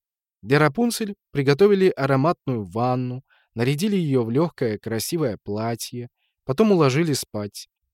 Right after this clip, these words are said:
Тело ее утонуло в мягкой пуховой перине, и она погрузилась в глубокий сон, так что даже дыхание ее не было слышно. Спала она довольно долго, потом, так созревший плод инжира естественным образом срывается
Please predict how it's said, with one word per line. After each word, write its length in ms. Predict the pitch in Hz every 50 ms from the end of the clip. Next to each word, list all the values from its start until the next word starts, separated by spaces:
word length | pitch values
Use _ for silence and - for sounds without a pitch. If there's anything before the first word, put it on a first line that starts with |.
| _ _ _
Тело 300 | - - 143 196 196 190
ее 300 | 190 185 175 175 175 165
утонуло 480 | 160 - 170 165 160 160 156 147 147
в 80 | 131 113
мягкой 520 | 113 127 156 170 160 - - - 151 143
пуховой 600 | 139 - 131 113 - - 131 135 139 135 135 131 131
перине, 600 | - - 117 107 101 101 98 98 98 95 98 95 _ _ _ _ _ -
и 60 | 123
она 220 | 135 160 208 233 214
погрузилась 580 | - 127 110 113 113 107 123 160 156 143 123
в 60 | 107
глубокий 480 | 95 110 104 98 123 175 165 - - 92
сон, 320 | - - - 90 92 98 - _ _ _ _ _ _ _ - -
так 140 | 196 190
что 320 | - - - 180 175 175 170 _ _ _ _ -
даже 280 | 127 185 196 165 175
дыхание 560 | 156 165 170 - - 214 214 196 165 135 123
ее 180 | 117 110 113 123
не 140 | 123 135 143
было 220 | 131 117 113 110
слышно. 500 | 104 - - 101 98 92 - - - - _ _ _ _ _ _ _ _ _ _ _ _ -
Спала 380 | - - - 196 208 254 247
она 120 | 220 214 208
довольно 360 | 190 196 202 202 196 202 196
долго, 360 | 196 226 226 190 139 - - -
потом, 420 | - 107 101 - 190 240 220 143 - _ _ _ _ _
так 180 | - 247 190 -
созревший 560 | - - 151 131 135 143 156 135 - - 143
плод 300 | - - 151 143 139 - -
инжира 520 | 156 147 139 127 123 156 196 190 156 123
естественным 600 | 104 95 101 104 - - 160 151 - 143 127 127
образом 400 | 131 147 143 131 131 117 123 120
срывается 800 | 113 - 117 120 117 117 131 143 147 135 120 - - - 123 113